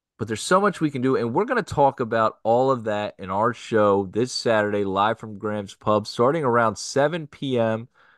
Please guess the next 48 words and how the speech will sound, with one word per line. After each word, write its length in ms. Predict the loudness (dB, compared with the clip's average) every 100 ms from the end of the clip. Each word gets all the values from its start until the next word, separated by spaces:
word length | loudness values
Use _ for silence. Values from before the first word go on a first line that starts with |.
| _ _ _ _
Be 160 | 0 0
there 300 | 0 -2 -4
or 240 | -4 -4
be 240 | -4 -4 -4
square. 500 | -6 0 4 6 4
The 80 | 2
Royal 340 | 4 6 6
Rumble 400 | 4 2 2 0
to 60 | -2
follow 380 | 2 4 4 2
directly 580 | -2 -2 -2 -2 -4
after. 380 | -2 -2 -6 -6
We've 160 | -6 -2
got 220 | -2 -2
some 120 | -6
surprises 760 | -14 -14 0 4 6 4 0 -2
lined 340 | 2 2 2
up. 300 | 2 2 0 _ _ _
It's 80 | _
gonna 180 | -6 -4
be 160 | 0 0
a 60 |
fun 320 | 0 2 0 2
time, 380 | 2 2 2
a 60 | -2
great 380 | -6 0 2 2
atmosphere 540 | 2 0 -6 -6 -4
to 60 | 0
watch 260 | 0 0 -2
the 60 |
Royal 280 | -2 0 0
Rumble. 320 | 0 0 -2
Make 240 | -4 -6 -6
sure 200 | -6 -2
you're 160 | 0
not, 300 | 0 0 0 -2
<laughs> 880 | -2 -2 -6 _ _ _ -20 _
make 120 | -8 -2
sure 120 | 0
you're 60 |
not 180 | 2 2
gonna 160 | 0 -2
miss 260 | -4 -6
it. 120 | -8 -16 _ _ -10
Make 120 | -6
sure 160 | -2 2
you're 140 | 2
there. 440 | 4 4 4 2